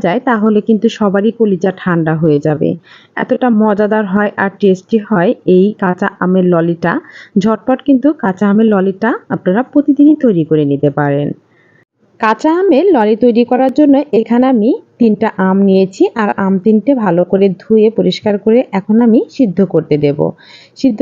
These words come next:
করার জন্য চুলায় একটি পাত্র বসিয়ে তার মধ্যে পর্যাপ্ত পরিমাণে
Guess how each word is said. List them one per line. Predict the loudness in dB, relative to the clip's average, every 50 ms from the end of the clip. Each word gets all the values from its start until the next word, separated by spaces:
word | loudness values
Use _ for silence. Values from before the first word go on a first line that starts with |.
| 0 0 0
করার | 0 2 0 0 0 2
জন্য | 2 2 2 2
চুলায় | 2 0 2 2 0 0
একটি | 0 -2 -2 -2 -2
পাত্র | -2 -2 -2 -4 -4 -2 0
বসিয়ে | -2 -2 0 0 0 0 0
তার | 0 -2 0 0 0
মধ্যে | -2 -2 -2 -2 -2 -2
পর্যাপ্ত | -2 -2 -2 -4 -4 -4 -6 -4 -2
পরিমাণে | 0 0 2 2 2 2